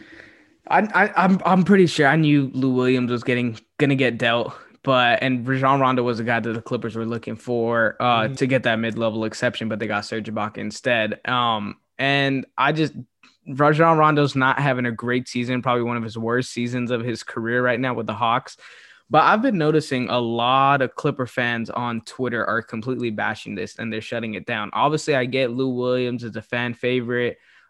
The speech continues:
Speaker 1: Um, the two second round picks were a little questionable 'cause I don't know why they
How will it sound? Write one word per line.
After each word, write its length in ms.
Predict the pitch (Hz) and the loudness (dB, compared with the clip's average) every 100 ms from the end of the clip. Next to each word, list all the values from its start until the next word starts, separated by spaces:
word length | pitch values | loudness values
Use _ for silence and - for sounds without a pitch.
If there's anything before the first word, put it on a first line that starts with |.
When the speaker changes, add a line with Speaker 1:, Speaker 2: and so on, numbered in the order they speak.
| - | -6
Speaker 1:
Um, 500 | 123 120 113 104 101 _ - | -4 -2 -4 -6 -10 _ -8
the 80 | |
two 180 | 127 190 | -4 -2
second 300 | 180 175 160 | 0 0 0
round 240 | 143 127 - | -2 -2 -4
picks 200 | 131 - | -8 -6
were 80 | |
a 40 | 117 | -6
little 180 | 117 107 | -6 -6
questionable 640 | - 135 - 107 107 107 | -4 -6 -6 -10 -8 -10
'cause 160 | - | -8
I 80 | 110 | -8
don't 140 | 110 110 | -6 -8
know 120 | 110 | -6
why 220 | 110 110 | -6 -4
they 320 | 117 110 226 | -4 -4 -6